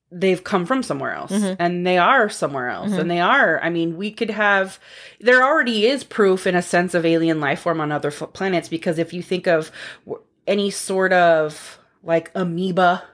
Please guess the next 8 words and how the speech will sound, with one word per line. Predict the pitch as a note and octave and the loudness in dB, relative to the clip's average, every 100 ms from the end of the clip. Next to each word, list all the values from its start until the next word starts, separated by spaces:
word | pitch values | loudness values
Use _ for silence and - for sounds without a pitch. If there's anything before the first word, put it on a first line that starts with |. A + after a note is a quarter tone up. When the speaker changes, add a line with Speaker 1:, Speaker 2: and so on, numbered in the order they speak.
| _ _ | _ _
Speaker 1:
or | E3+ E3 D3+ D3+ D3 | 2 4 4 2 0
bacteria | D3+ - - C4+ B3 G#3+ F#3 F3 F3 - _ - - _ | -2 -4 -8 -2 0 2 4 4 2 -4 _ -20 -20 _
or | - D#3+ D#3 D#3 D#3 D3+ D3+ | -2 0 2 0 0 0 -2
anything | F#3+ A#3 A3+ G3+ | -2 -2 -2 -2
like | E3+ E3+ | -2 0
that, | E3+ A3 B3 | 2 2 2
that's | A3 B3+ | 0 0
living. | E3 F3 A#3 A2 C#3+ | -2 0 0 -2 -8